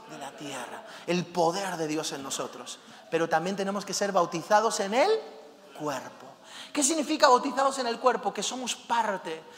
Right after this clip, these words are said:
de una iglesia, una iglesia a nivel internacional, donde nosotros en esta hora estamos operantes, operativos.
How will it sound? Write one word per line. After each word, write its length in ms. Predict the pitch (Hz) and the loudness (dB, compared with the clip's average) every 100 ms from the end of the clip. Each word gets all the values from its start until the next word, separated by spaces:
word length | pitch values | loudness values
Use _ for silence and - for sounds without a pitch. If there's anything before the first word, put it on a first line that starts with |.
| - - | -18 -16
de 200 | 151 202 | 4 6
una 200 | 214 233 | 6 4
iglesia, 580 | 220 208 226 - 180 151 - - - | 0 2 2 2 0 -8 -16 -14 -2
una 140 | 247 | 2
iglesia 380 | 269 262 277 262 | 2 2 0 0
a 40 | |
nivel 240 | 220 226 247 | 0 -2 -2
internacional, 760 | 233 214 196 185 202 240 240 | -2 -4 -4 -6 -2 0 2
donde 200 | 202 196 | 0 -2
nosotros 560 | 202 196 - 311 - 220 | -4 -2 -2 -2 -4 -6
en 80 | 220 | -6
esta 200 | 233 226 | -2 2
hora 160 | 240 233 | 4 2
estamos 380 | - 240 233 | 0 -2 0
operantes, 640 | 208 - 196 254 277 196 185 | -2 -2 -2 -2 -4 -4 -6
operativos. 800 | 196 190 185 262 269 170 - | -4 -4 -2 -2 -2 -4 -8